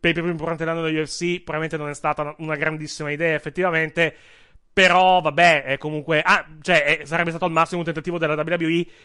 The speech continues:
di sfruttare la cosa a proprio vantaggio. Cioè, comunque, c'è quell'evento lì, eh, c'è quell'evento lì, cerchiamo praticamente di saltare in groppa praticamente a questo evento e portare un pochettino di gente magari a vederlo,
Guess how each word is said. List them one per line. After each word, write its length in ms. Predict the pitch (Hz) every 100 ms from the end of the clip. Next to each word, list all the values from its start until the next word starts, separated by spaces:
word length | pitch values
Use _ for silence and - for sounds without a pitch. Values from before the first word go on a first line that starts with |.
| -
di 240 | 151 175
sfruttare 540 | - 170 156 - 170 160
la 100 | 147
cosa 160 | 160
a 40 | 143
proprio 180 | 135
vantaggio. 400 | 135 135 170 139
Cioè, 100 | 131
comunque, 520 | 151 156 151 143 - _
c'è 280 | - 170 -
quell'evento 640 | 165 156 156 160 160 175
lì, 320 | 170 165 170 - - - - -
eh, 240 | 160 147 143
c'è 140 | 170
quell'evento 380 | 156 160 165 180
lì, 200 | 180 180
cerchiamo 420 | - 160 139 156
praticamente 460 | 151 151 147 156 151
di 260 | 143 156 143 - _
saltare 500 | - 180 160 170 160
in 100 | 156
groppa 440 | 147 147 147 156
praticamente 480 | 143 147 139 151 151
a 40 | 147
questo 240 | 156 185
evento 280 | 156 147 156
e 40 |
portare 320 | 147 143 143
un 40 | 143
pochettino 300 | 139 135 143
di 80 | 143
gente 220 | 139 147
magari 220 | 131 131
a 40 |
vederlo, 380 | 131 131 127 123